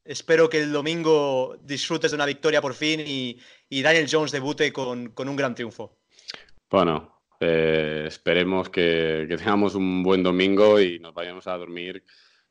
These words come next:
Speaker 2: al menos con, con, con la, no sé, con, con las sensaciones de que tenemos equipo y no como los últimos dos domingos de "esto es un desastre, vamos a ser pick dos".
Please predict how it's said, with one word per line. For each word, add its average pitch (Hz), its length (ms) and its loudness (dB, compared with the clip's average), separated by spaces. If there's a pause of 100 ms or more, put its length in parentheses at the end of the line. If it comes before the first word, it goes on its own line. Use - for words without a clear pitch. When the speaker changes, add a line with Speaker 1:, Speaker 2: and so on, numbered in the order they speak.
(200)
Speaker 2:
al 110 220 -12
menos 113 360 -6
con, 85 800 -6
con, 85 600 -10 (760)
con 101 200 2
la, 95 640 2 (300)
no 113 180 -8
sé, 90 240 -4
con, 85 340 -12 (360)
con 101 100 0
las 98 140 0
sensaciones 113 560 0
de 110 100 2
que 95 400 2
tenemos 101 320 -4
equipo 107 540 0
y 98 80 2
no 90 200 -6
como 92 200 -6
los 87 160 -6
últimos 87 360 -6
dos 87 160 -4
domingos 90 380 -2
de 82 400 -2
"esto 90 160 -10
es 85 60 -10
un 87 80 -4
desastre, 90 500 -2
vamos 82 380 -4
a 78 200 0
ser 85 300 -2 (320)
pick 85 220 -4
dos". - 320 -10